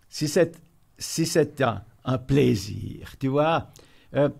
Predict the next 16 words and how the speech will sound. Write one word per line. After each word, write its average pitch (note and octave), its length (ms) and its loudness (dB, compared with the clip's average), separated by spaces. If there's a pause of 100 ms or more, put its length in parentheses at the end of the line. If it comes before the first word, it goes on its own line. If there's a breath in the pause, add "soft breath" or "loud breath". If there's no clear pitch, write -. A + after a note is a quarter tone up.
ça, - 160 0
c'est A3 220 -4
une B2+ 120 2
vieille A2 240 -4
chose. - 520 -14 (840 soft breath)
Un C3+ 180 0
vieil E3+ 420 0
exercice, D3 880 -2 (440 soft breath)
euh, C3 360 0 (240)
on C#3 180 0
donne F3 320 2
cent E3+ 300 -2
francs C#3+ 280 -4
à A2+ 100 -2
quelqu'un B2 680 -4 (520 soft breath)
et, E3+ 380 2